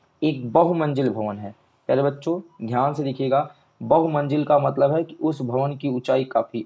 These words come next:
अधिक है। आगे, आगे करा कि शिखर पे देखने पर किसी चार मीटर ऊंचे भवन के शिखर का उन्नयन कोण, मतलब कहने का मतलब है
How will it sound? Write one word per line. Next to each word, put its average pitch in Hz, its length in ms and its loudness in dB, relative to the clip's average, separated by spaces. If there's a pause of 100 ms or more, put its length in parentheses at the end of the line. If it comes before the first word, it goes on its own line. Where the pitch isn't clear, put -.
अधिक 131 320 -4
है। 151 140 -4 (540)
आगे, 127 300 0 (480)
आगे 135 280 0
करा 151 260 4
कि 151 220 -2
शिखर 151 340 -4
पे 139 140 -4
देखने 131 340 -2
पर 151 100 -6 (160)
किसी 160 280 -6 (120)
चार 151 300 6
मीटर 143 280 -2
ऊंचे 139 260 -2
भवन 120 280 -4
के 107 180 -10 (360)
शिखर 123 320 -2
का 135 280 -2
उन्नयन 110 280 -6
कोण, 110 200 -8 (600)
मतलब 131 360 0
कहने 135 260 -2
का 131 120 2
मतलब 135 320 0
है - 160 -4